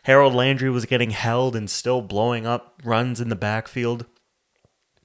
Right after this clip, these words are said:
There's still so much good that happened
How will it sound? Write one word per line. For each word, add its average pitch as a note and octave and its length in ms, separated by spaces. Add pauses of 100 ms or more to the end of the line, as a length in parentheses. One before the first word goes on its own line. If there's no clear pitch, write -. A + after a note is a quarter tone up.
(160)
There's G3+ 260
still E3 380
so C#3+ 500
much A#2+ 560
good G2+ 380 (920)
that G2+ 240
happened G2+ 540